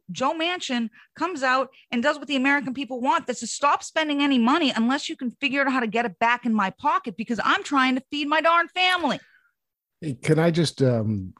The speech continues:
Speaker 2: comment for a moment that, um, I appreciate, Alicia, uh, that your concern is for American families, and we all appreciate that we're in a period of high inflation.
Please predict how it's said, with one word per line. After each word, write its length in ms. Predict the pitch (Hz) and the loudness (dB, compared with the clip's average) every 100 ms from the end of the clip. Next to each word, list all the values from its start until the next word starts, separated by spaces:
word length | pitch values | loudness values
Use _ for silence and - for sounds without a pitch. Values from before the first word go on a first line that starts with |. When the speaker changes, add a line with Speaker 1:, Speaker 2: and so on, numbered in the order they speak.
| - | -8
Speaker 2:
comment 440 | - 120 101 92 | -2 0 -2 -4
for 140 | - 107 | -6 -4
a 80 | |
moment 400 | 95 95 92 98 - - | -4 -6 -8 -10 -10 -4
that, 400 | 117 110 110 _ - | -2 -2 -6 _ -8
um, 420 | 123 113 113 110 - | -6 -4 -6 -8 -2
I 120 | 180 | 0
appreciate, 960 | 190 - - 170 - 131 110 101 101 - _ _ _ _ | 2 -2 -4 -4 -2 -2 -2 -2 -6 -12 _ _ _ _
Alicia, 640 | 120 120 117 - 113 107 107 - _ - | -2 0 -2 -2 -4 -4 -8 -12 _ -8
uh, 100 | 117 120 127 214 147 151 | -6 -6 -10 -14 -14 -12
that 420 | 110 120 117 117 117 | -4 -2 -2 -4 -4
your 460 | 117 123 120 120 110 | -4 0 2 2 2
concern 680 | - 107 - 123 117 113 | -4 -6 0 4 4 4
is 340 | 107 95 - - | 2 -2 -10 -16
for 680 | - - 113 107 107 107 - - - _ - | -16 -4 0 2 0 -2 -6 -20 -20 _ -2
American 480 | 113 113 117 120 110 | 0 2 0 -4 -4
families, 720 | - 104 104 104 110 120 117 | -4 -4 -4 -2 -2 -2 -2
and 180 | 110 110 | -2 0
we 140 | 117 | 2
all 240 | 117 131 | 4 4
appreciate 720 | 117 - 117 - 113 107 110 | 4 0 -2 -2 -4 -4 -4
that 120 | - 101 | -6 -4
we're 420 | 110 110 107 107 | -2 -2 -4 -4
in 140 | 113 | -4
a 60 | 110 | -4
period 460 | - 117 110 110 | -2 0 0 0
of 120 | 101 98 | -4 -8
high 220 | 104 104 | -8 -6
inflation. 720 | 101 101 98 107 - 120 143 | -6 -8 -12 -12 -10 -10 -10